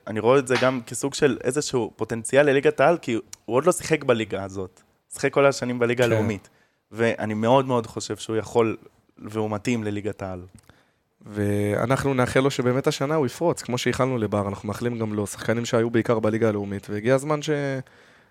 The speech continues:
Speaker 2: שיקפצו גם לליגה הראשונה. אני אבחר בעידן ורד, ודיברתי עליו בכמה פעמים, כמה מונולוגים, <laughs> שחקן עם יכולות מטורפות.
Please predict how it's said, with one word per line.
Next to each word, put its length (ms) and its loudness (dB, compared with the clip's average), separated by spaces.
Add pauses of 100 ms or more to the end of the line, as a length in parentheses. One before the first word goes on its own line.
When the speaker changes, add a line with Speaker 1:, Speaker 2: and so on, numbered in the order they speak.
(100)
Speaker 2:
שיקפצו 380 -4
גם 140 -2
לליגה 260 4
הראשונה. 500 0 (540)
אני 460 0 (500)
אבחר 480 2 (280)
בעידן 360 0
ורד, 300 2 (840)
ודיברתי 440 4
עליו 300 6
בכמה 320 4
פעמים, 340 2
כמה 200 6
מונולוגים, 540 2 (320)
<laughs> 380 -16
שחקן 320 2
עם 100 4
יכולות 320 4
מטורפות. 680 2